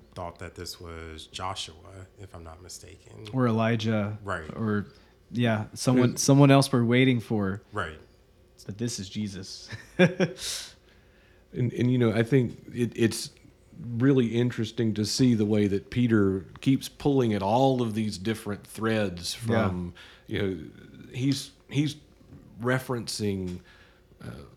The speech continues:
Speaker 3: all five books of Moses. He's
Speaker 2: Mm.
Speaker 3: referencing the Psalms. He's referencing the prophets, all of these different things.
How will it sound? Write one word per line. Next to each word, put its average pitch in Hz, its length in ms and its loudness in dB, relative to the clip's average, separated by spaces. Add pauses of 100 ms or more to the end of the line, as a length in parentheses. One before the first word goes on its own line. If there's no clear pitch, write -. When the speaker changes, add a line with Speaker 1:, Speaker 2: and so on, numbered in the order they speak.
(100)
Speaker 3:
all 123 280 0
five 107 420 -2
books 101 320 -4
of 95 120 -12
Moses. 107 500 0
He's 113 200 -4
Speaker 2:
Mm. 101 40 -6
Speaker 3:
referencing 101 840 -4 (140)
the 101 100 -8
Psalms. 101 560 -6
He's 92 160 -6
referencing 104 680 -4
the 95 80 -8
prophets, 90 560 -12
all 110 240 -4
of 104 80 -6
these 104 220 -4
different 104 360 -8
things. 117 540 -4